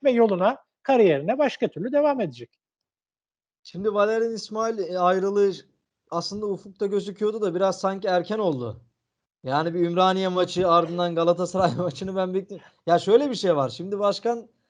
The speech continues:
Speaker 2: geçen hafta dedi ki, "Biz," dedi, "arkasındayız," dedi, "ne olursa olsun." Ya geçen hafta dediğiniz bir şey daha üzerinden tam yedi gün bile geçti mi onu da bilmiyorum da. Belki hadi fazla olsun, on gün olsun. Yani bu kadar çabuk bir ayrılık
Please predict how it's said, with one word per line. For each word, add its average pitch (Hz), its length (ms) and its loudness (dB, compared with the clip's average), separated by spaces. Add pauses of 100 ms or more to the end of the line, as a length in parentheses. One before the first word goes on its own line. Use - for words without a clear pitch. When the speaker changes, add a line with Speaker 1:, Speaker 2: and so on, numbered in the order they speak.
(200)
Speaker 2:
geçen 190 260 0
hafta 233 320 2
dedi 240 200 -4
ki, 151 260 -4
"Biz," 214 220 -10
dedi, 180 140 -2
"arkasındayız," 269 680 -4
dedi, 165 200 -2
"ne 175 60 -4
olursa 156 400 -2
olsun." 123 160 -12
Ya 127 100 -12
geçen 143 360 -4
hafta 254 320 -4
dediğiniz 196 440 -6
bir 202 60 -10
şey 202 260 -8
daha 208 180 0
üzerinden 226 420 -4
tam 226 200 -6
yedi 208 240 -8
gün 226 180 -12
bile 208 120 -4
geçti 185 360 -8
mi 196 80 -14
onu 175 160 -10
da 175 120 -6
bilmiyorum 214 440 -10
da. 135 240 -6 (360)
Belki 190 240 -6
hadi 185 160 -4
fazla 196 360 -2
olsun, 143 220 -4
on 160 200 -6
gün 143 100 -8
olsun. 120 280 -12
Yani 151 300 -8
bu 220 80 -10
kadar 233 280 0
çabuk 180 320 -6
bir 175 60 0
ayrılık 165 400 0